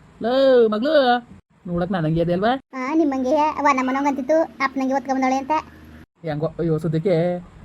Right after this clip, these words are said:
Speaker 1: ಏನೋ ಎಂತು ಅಂತಿದ್ದೆ ನಾನು. ಹೆಂಗೋ ಸಲೀಸಾಗಿ ಹೆರಿಗೆ ಆಯ್ತಲ್ಲ.
Speaker 2: ಅಯ್ಯೋ, ಏನ್ ಜಾಸ್ತಿ ನನ್ ಮಗಳು ನೋಡ್ಕೊಂಡಿಲ್ಲ ಕಣಪ್ಪ ನನ್ಗೆ. ಬಿರ್ನಿನೇ ಆಯ್ತು ಹೆರಿಗೆ ಮಾತ್ರ.
Speaker 1: ಅಯ್ಯೋ, ನಾವ್ ಯಾರ್ಗನೇ ಮೋಸ ಮಾಡಿದವ್ಲೆ ದೇವ್ರು ನಮ್ಗೆ ಮೋಸ ಮಾಡಕ್ಕೆ?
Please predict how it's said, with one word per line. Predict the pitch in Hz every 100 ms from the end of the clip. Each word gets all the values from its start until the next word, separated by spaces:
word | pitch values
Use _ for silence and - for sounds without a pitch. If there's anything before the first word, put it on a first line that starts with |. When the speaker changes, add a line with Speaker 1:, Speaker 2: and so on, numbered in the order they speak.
| 175
Speaker 1:
ಏನೋ | 170 175
ಎಂತು | 185 175 180
ಅಂತಿದ್ದೆ | 175 175
ನಾನು. | 180 185 - - 175
ಹೆಂಗೋ | 170 165
ಸಲೀಸಾಗಿ | 180 165 175
ಹೆರಿಗೆ | 180 160
ಆಯ್ತಲ್ಲ. | 160 170
Speaker 2:
ಅಯ್ಯೋ, | 180 - 269 254
ಏನ್ | 269 269 277
ಜಾಸ್ತಿ | 294 247 269
ನನ್ | 277
ಮಗಳು | 254 254
ನೋಡ್ಕೊಂಡಿಲ್ಲ | 254 254 240 233
ಕಣಪ್ಪ | 247 240
ನನ್ಗೆ. | 247 247 247 - - -
ಬಿರ್ನಿನೇ | 254 247 247 269
ಆಯ್ತು | 240 277
ಹೆರಿಗೆ | 254 233
ಮಾತ್ರ. | 233 240 240 -
Speaker 1:
ಅಯ್ಯೋ, | 160 151
ನಾವ್ | 160 175
ಯಾರ್ಗನೇ | 156 196 202 180
ಮೋಸ | 185 185
ಮಾಡಿದವ್ಲೆ | 185 185 185 180
ದೇವ್ರು | 180 170
ನಮ್ಗೆ | 180
ಮೋಸ | 180 170
ಮಾಡಕ್ಕೆ? | 170 165 175 185